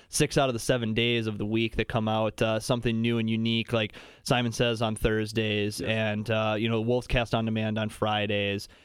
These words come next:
Speaker 1: and, uh, the weekly tip-off on Sunday. We have a lot of different podcasts that come through, Pixel Brothers on Mondays.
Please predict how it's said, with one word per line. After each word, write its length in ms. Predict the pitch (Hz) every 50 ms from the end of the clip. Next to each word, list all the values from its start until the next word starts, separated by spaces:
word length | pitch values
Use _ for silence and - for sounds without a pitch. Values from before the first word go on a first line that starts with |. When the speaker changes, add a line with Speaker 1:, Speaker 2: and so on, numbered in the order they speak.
| _ _ _ -
Speaker 1:
and, 380 | - 104 104 104 104 107 104 110
uh, 160 | 107 104 104
the 100 | 104 110
weekly 260 | 117 117 - - 113
tip-off 440 | - - 127 110 - 107 107 107 113
on 100 | 104 104
Sunday. 240 | - 117 107 110 123
We 120 | 147 170
have 100 | 185 170
a 20 |
lot 300 | 147 123 120 131 135 131
of 80 | 127 113
different 260 | 127 117 131 120 -
podcasts 460 | - 110 110 107 - - 113 110 -
that 100 | - 113
come 220 | - - 113 104 110
through, 180 | - 117 107
Pixel 340 | 107 - 131 123 - - 117
Brothers 340 | 104 117 113 117 110 110 120
on 120 | 110 110
Mondays. 460 | 110 113 107 107 107 107 107 104 -